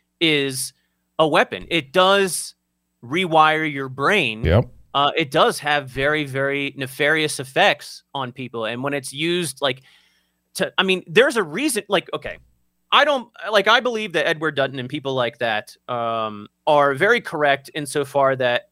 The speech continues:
Speaker 1: since the, since the advent of the Industrial Revolution, we have seen various things come about in our collective genetic pools as a result of there no longer being mass selective pressures. But that said, uh, if we look at the end of World War Two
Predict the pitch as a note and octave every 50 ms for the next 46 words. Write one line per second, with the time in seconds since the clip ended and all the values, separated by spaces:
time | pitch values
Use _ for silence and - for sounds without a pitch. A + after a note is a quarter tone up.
0 | _ - - - G#3 G#3+ G3 - - F3+ E3+ E3 D#3+ - - _ C3+ - - A3+
1 | B3+ A#3+ - - G#3 G3 F#3+ F#3 F3+ F3 E3 - - _ _ _ - - - -
2 | - - - - - - D#3 F3 F3 E3 D3+ C#3 B2 A2+ - C#3 C3 B2 B2 C3
3 | B2+ B2+ C#3+ C#3+ C#3 - C#3+ C3+ C3 B2+ B2+ B2 A#2+ B2+ B2+ B2+ B2+ C3 A2+ G#2+
4 | A2 C3 C3 C3 C#3+ C#3+ C#3+ C#3 C3 - - C#3+ C#3+ C#3 C#3 C3+ C3+ C#3 C3 C3
5 | C3 _ _ _ _ _ _ _ _ _ _ _ _ _ - _ D3 D3+ A3 A#3
6 | A#3+ A#3+ G#3+ G3 - - G#3 G3 G3 F#3+ - - F3+ E3+ D#3+ C3+ C#3 C#3 C#3 C#3+
7 | - D3+ D3 D3 C#3+ B2 C#3+ C#3 C#3 C3+ C3+ - - D#3 D3+ C3+ C3+ - D3 C#3
8 | B2+ C3 C3+ B2+ A#2 A#2 - _ - G#3+ A3 F#3+ F3+ E3 D3+ D3 C3+ C#3 C3+ C3+
9 | C3 C3+ D3 C#3 C#3 C#3+ C#3+ - C#3 B2+ B2 B2 C3 C3 B2+ B2+ B2+ C3 C3 C3
10 | B2 B2 C3 C3 C3 B2 - - B2+ B2+ B2 A#2+ B2 A#2+ A#2+ B2 - _ D3 C#3+
11 | C#3+ C#3 C3+ C3+ C3+ B2+ - - - C#3+ C#3+ D3+ - - C3+ A#2+ _ _ - A#2+
12 | A2+ - - - - - - _ G#3 - C#4 C#4+ C4 - - - - - F4 D#4
13 | C#3+ A2+ - _ _ _ _ _ _ _ _ _ _ _ _ _ _ _ _ _
14 | _ - _ _ _ _ _ _ _ _ _ _ _ _ - E3+ F3 F3 E3+ F#3+
15 | F#3 G3 G3+ G3+ A#3+ - - B3+ - - G#3 G3+ G#3+ A3 G#3 E3+ D#3 F3+ F3+ D#3
16 | D3+ D#3 D3 C#3+ C3+ - G3+ F3+ E3 D#3+ -